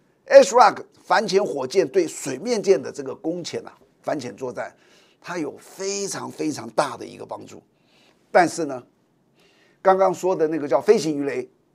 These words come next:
各位，你去想一个事情，那个飞行鱼雷在天空丢出来，它就这样子，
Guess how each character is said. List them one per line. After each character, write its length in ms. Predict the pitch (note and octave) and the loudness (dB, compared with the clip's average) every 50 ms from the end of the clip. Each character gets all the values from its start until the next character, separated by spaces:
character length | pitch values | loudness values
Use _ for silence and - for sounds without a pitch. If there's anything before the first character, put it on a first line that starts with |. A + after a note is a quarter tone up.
| _ _ _ | _ _ _
各 140 | - F#3 F3 | 0 2 4
位， 200 | E3 C3+ - - _ _ _ _ _ _ _ _ _ | 4 2 0 -4 _ _ _ _ _ _ _ _ _
你 100 | - D3 | -10 -6
去 120 | D3 G3 G3+ | -2 -2 0
想 200 | D3+ D3 B2 C3 | 0 -2 -2 -2
一 60 | D3+ | -2
个 80 | D#3+ D#3 | -4 -4
事 180 | - - D#3+ A#2 | -4 -4 -8 -10
情， 180 | - A2+ - - | -10 -12 -12 -8
那 100 | - - | -6 -6
个 40 | D#3+ | -2
飞 160 | - G3+ F#3+ | 2 2 2
行 200 | F3 D3 E3 D3+ | 2 2 -2 -6
鱼 20 | |
雷 160 | C3+ C#3 C#3 C3+ | -4 -4 -4 0
在 180 | - F#3+ D#3+ | 2 2 2
天 220 | - - - E3 D#3+ | 2 2 -2 0 2
空 280 | E3 E3 E3 E3 D#3+ - - _ _ _ _ _ _ _ | 2 0 0 -2 -4 -10 -18 _ _ _ _ _ _ _
丢 160 | - B3 B3 B3 | 4 6 6 6
出 140 | - B3+ | 6 10
来， 500 | C4+ B3 G#3 F#3+ G3 G3 G3 G3+ G#3 G#3+ G#3 - - | 10 12 12 12 12 12 12 12 10 8 4 2 4
它 100 | F3 G3+ | 4 4
就 140 | F#3 G3 F#3 | 6 6 6
这 80 | G3 | 6
样 100 | F#3 F3 | 6 4
子， 160 | D#3 B2 - | 4 -4 -6